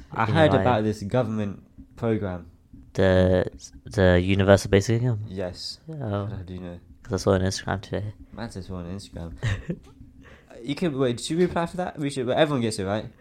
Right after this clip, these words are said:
Speaker 1: Or everyone that
Speaker 2: They,
Speaker 1: applies
Speaker 2: they,
Speaker 1: for it
Speaker 2: they
Speaker 1: gets it?
Speaker 2: only, they only, um,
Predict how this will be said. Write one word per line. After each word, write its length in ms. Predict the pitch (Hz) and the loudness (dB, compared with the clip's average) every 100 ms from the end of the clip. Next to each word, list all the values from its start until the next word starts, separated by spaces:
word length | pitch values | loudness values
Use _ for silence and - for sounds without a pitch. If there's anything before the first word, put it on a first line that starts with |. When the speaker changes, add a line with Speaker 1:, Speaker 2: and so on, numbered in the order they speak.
| _ _ | _ _
Speaker 1:
Or 140 | - 110 | -4 -2
everyone 260 | 117 120 | 0 2
that 60 | 120 | 2
Speaker 2:
They, 40 | 104 | 2
Speaker 1:
applies 220 | 120 120 | 2 2
Speaker 2:
they, 40 | |
Speaker 1:
for 60 | 104 | 2
it 40 | 95 | 4
Speaker 2:
they 60 | |
Speaker 1:
gets 80 | 139 | 6
it? 20 | 160 | 6
Speaker 2:
only, 420 | 143 135 123 101 | 4 4 2 0
they 220 | - 110 | 2 4
only, 720 | 147 147 135 131 123 117 - | 4 2 -2 -4 -6 -8 -8
um, 340 | 113 110 107 | -6 -6 -10